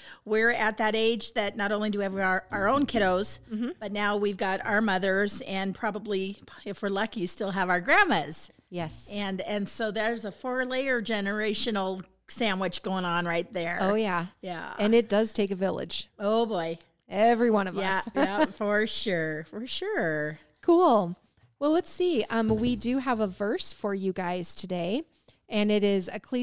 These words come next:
Speaker 2: Ecclesiastes three four. "A time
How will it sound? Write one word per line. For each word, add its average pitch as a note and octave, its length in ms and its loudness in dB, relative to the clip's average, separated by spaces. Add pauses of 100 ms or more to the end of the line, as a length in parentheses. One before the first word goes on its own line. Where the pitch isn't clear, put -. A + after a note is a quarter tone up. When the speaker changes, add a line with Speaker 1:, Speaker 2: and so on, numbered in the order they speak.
(140)
Speaker 2:
Ecclesiastes A3 640 -2
three G#3+ 560 -2
four. - 460 -8 (600)
"A A#3+ 60 -8
time D4+ 280 -4